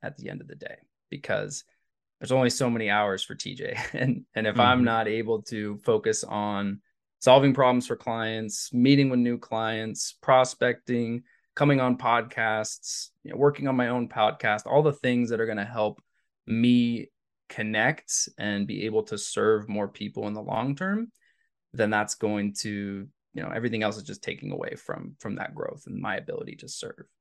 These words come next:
Speaker 1: So now being able to, to delegate to my team at Height has been, you know, a tremendous gift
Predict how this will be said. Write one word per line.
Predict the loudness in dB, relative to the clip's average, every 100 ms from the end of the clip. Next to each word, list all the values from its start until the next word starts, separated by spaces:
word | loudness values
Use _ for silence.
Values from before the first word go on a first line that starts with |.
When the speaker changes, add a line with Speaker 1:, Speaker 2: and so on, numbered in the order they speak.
| _
Speaker 1:
So | -8 -8 -10 _ _ _ _ _ _
now | 4 6 6
being | 4 2 2
able | 0 -2 -4
to, | -8 -8
to | -4 0
delegate | 4 4 4 0 -2 -6
to | -4 -4 -4 -4
my | -2
team | -2 -4 -6
at | 2
Height | 6 8 6
has | -2 -6
been, | -4 -2 -4 -6 -12 -6
you | -4
know, |
a | -4
tremendous | -2 -2 -2 -4 -6
gift | 0 0 0 -8